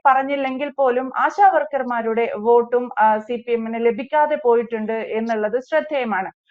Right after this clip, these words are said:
അതും സി പി എമ്മിനകത്ത് തന്നെ പ്രവർത്തിക്കുന്നവർ പോലും ഈ ഒരു പ്രശ്നമുള്ളത് കൊണ്ട്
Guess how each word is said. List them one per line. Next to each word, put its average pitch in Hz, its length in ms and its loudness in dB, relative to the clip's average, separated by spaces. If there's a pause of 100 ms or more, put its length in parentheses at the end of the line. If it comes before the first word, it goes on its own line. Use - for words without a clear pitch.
(140)
അതും 269 260 0
സി 277 300 -8
പി 285 60 -6
എമ്മിനകത്ത് 277 580 -2 (120)
തന്നെ 247 180 -2
പ്രവർത്തിക്കുന്നവർ 233 920 -2
പോലും 196 360 -2
ഈ 233 180 -2
ഒരു 233 240 4 (100)
പ്രശ്നമുള്ളത് 247 640 0
കൊണ്ട് 208 340 0